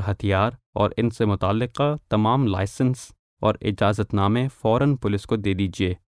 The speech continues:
اگر آپ نے ان میں سے کچھ بھی اپنے پاس رکھا تو یہ حکم نامے کی خلاف ورزی ہوگی اور آپ پر دیگر مجرمانہ کارروائیوں کا مقدمہ بھی دائر ہو سکتا ہے۔ اگر اس حکم نامے سے متعلق آپ کا کوئی سوال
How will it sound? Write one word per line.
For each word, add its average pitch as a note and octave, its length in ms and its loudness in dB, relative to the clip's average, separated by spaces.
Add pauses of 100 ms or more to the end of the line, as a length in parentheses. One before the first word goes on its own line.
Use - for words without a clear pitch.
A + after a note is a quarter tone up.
(500)
اگر F#2+ 240 -2
آپ G#2 220 -2
نے B2 220 0 (460)
ان G#2 100 0
میں G2+ 140 2
سے G2+ 240 -4
کچھ C3+ 200 -2
بھی B2+ 220 0
اپنے G#2 280 0
پاس F#2+ 380 -2
رکھا A2+ 360 -2 (380)
تو G#2 100 -2
یہ G2 160 2
حکم G#2 220 0
نامے G#2+ 300 2
کی A#2 180 -2
خلاف F#2+ 380 -4
ورزی G#2 240 -2
ہوگی F#2 320 -2 (560)
اور - 160 -2
آپ G#2+ 240 2
پر A2 160 2 (400)
دیگر A#2 420 0
مجرمانہ G#2 520 2 (120)
کارروائیوں G2 460 0
کا - 120 -2
مقدمہ G2+ 400 -2
بھی G#2 280 -2
دائر G#2 300 0
ہو F#2+ 140 -2
سکتا F#2 400 -2
ہے۔ F2+ 140 -2 (1040)
اگر G2+ 240 -2
اس G2+ 180 -4
حکم G#2 180 0
نامے G2 240 2
سے G#2 120 -4
متعلق G2 600 -2
آپ F#2 220 0
کا F#2+ 120 -2
کوئی B2+ 360 -2
سوال F#2+ 360 0